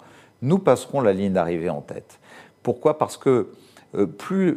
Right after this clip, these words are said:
euh, le temps passe, plus les jours passent, et plus, euh, il y a une prise de conscience selon laquelle la collectivité régionale, c'est pas du tout la sécurité,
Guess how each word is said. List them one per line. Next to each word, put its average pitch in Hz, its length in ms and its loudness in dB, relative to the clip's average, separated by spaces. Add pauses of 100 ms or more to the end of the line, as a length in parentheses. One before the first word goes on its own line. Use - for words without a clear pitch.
euh, 92 140 0
le 95 180 0
temps 98 180 -2
passe, 151 340 0
plus - 260 -8
les 180 120 2
jours 120 220 -2
passent, - 560 0 (480)
et 117 80 2
plus, 160 480 0
euh, 85 500 -2 (460)
il 98 100 -6
y - 20 -2
a 104 40 0
une 107 120 -2
prise 156 260 -8
de 139 80 2
conscience 131 540 -4
selon 110 460 0
laquelle 127 300 0
la 107 80 0
collectivité 90 680 -4
régionale, 90 500 -2
c'est 110 140 -10
pas 107 180 -2
du 107 240 -6
tout 175 340 -4 (480)
la 87 100 -4
sécurité, 95 840 -2